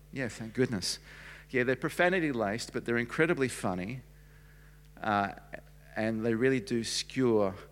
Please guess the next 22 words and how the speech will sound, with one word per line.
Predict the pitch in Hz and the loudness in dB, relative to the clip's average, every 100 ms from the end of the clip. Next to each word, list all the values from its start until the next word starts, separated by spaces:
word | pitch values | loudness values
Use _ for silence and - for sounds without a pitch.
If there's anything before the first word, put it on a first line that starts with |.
| - | -18
things | - 104 92 90 - - - - | -8 -6 -6 -8 -8 -10 -12 -8
in | 101 | -4
a | 95 | -2
way | 92 92 | -2 -2
in | 87 | -4
which | 73 | -8
they | - | -8
deserve. | 85 87 95 92 82 - - - - - - - - - - - - - - - - - | -6 -6 -2 -2 -4 -10 -20 -20 -20 -20 -20 -20 -20 -20 -20 -20 -20 -20 -20 -20 -6 6
Love | 147 139 | 6 8
makes | 135 - | 4 2
a | 110 | 2
way. | 104 110 82 85 - - - - - - - - - - - - - - - - | 4 2 0 -6 -18 -20 -20 -20 -20 -20 -20 -20 -20 -20 -20 -20 -20 -20 -20 2
People | 135 135 123 | 4 6 6
having | 120 120 110 107 90 | 6 6 4 2 -2
themselves | 98 87 110 107 - | -4 -2 -2 -2 -4
chained | - - 127 127 | -6 -2 -2 -2
by | 113 107 | -2 -2
the | 98 | -2
neck | 101 - | -4 -6
to | 104 | -12
Kirribilli | - 117 95 104 92 | -4 -2 0 -2 -4
House, | - 117 95 - - - | -4 -4 -4 -6 -8 -8